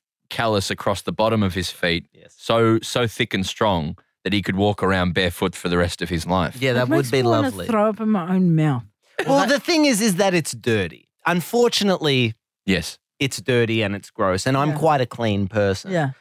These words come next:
Speaker 2: Um, uh, and so th-, that is the fuckedness of it. But I
Speaker 3: Yeah.
Speaker 2: just don't like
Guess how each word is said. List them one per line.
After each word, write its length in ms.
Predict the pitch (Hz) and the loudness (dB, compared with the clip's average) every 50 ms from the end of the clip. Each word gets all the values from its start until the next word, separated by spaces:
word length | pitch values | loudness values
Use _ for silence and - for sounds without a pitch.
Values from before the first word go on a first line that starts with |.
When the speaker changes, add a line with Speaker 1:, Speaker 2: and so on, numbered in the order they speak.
| _ _ _ _ | _ _ _ _
Speaker 2:
Um, 580 | - 107 110 104 - 92 92 90 90 87 90 - _ _ - | -2 0 2 2 2 2 2 0 0 -2 -4 -8 _ _ -4
uh, 520 | 95 92 90 90 87 87 85 85 82 - - - _ - - | -2 0 0 0 0 0 0 0 -2 -4 -8 -14 _ -12 -6
and 200 | 120 113 110 110 | -4 -2 -2 0
so 480 | - - - 117 110 110 107 104 101 95 - _ _ _ - | 0 0 0 2 2 2 2 2 0 -2 -4 _ _ _ -6
th-, 140 | 151 160 160 | -4 -2 -2
that 260 | 131 165 160 165 151 | 0 0 0 0 2
is 220 | 151 147 135 110 | 2 2 2 2
the 120 | 107 135 120 | 0 -2 -4
fuckedness 640 | - - 131 117 113 - - - 123 117 107 - - | -2 -2 -2 -2 -2 -4 -6 -2 -2 0 0 0 0
of 120 | 110 90 | -2 -2
it. 120 | 101 92 - | -2 -2 -2
But 120 | 127 120 120 | -2 0 0
I 60 | 120 | 0
Speaker 3:
Yeah. 120 | 131 - | -2 -2
Speaker 2:
just 380 | 156 147 147 156 - - 117 104 | -2 -2 -2 -2 -2 -6 -6 -4
don't 300 | - 131 131 135 131 - 113 | -2 0 0 0 -2 -4 -8
like 560 | 107 110 - 113 104 101 104 - - - | -14 -6 -2 0 2 2 0 -2 -6 -12